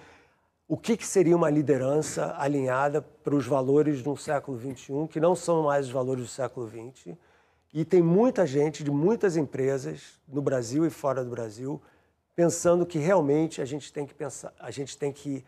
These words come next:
é, criar ações e relações completamente diferentes entre o papel da minha empresa, que não é mais só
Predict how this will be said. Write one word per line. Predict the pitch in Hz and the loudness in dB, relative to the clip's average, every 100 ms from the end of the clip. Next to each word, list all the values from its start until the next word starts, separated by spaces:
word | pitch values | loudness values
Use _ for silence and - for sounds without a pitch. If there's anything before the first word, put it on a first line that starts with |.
| _ _ _ _ _ - | _ _ _ _ _ -10
é, | 131 120 120 117 113 - _ _ - | -4 -4 -4 -6 -8 -12 _ _ -2
criar | 151 147 165 190 | 4 6 6 4
ações | 143 - - 160 185 160 147 | 0 -2 2 4 4 4 0
e | |
relações | 135 143 131 - 147 147 160 147 - | 0 0 0 -2 0 0 0 -4 -10
completamente | 143 151 175 175 143 | -8 -4 -2 -2 -4
diferentes | - 147 135 143 - | -6 -4 -2 -4 -6
entre | 139 - 139 | -8 -8 -8
o | |
papel | 127 127 143 135 131 - - _ - | -8 -4 0 0 0 -8 -20 _ -2
da | 135 | 0
minha | 139 | 2
empresa, | 127 - 135 160 151 | 0 0 2 2 0
que | 151 | 0
não | 147 | 2
é | 156 | 4
mais | 151 139 | 2 0
só | - 143 127 117 | -2 0 2 0